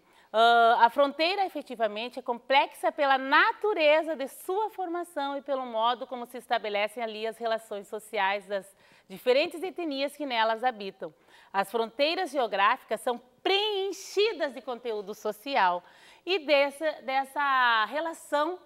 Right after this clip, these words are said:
de fronteiras, eu trouxe pra vocês aí o surgimento de uma nova língua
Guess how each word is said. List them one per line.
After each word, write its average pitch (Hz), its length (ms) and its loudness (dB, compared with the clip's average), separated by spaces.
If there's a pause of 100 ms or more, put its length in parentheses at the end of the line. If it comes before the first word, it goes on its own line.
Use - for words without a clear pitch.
(160)
de 202 100 -12
fronteiras, 240 720 -4
eu 254 100 -10
trouxe 269 420 -6
pra 254 120 -6
vocês 233 420 -6
aí 254 300 -6 (260)
o 254 80 -12
surgimento 262 600 -4
de 208 60 -10
uma 214 140 -2
nova 302 360 6
língua 349 420 2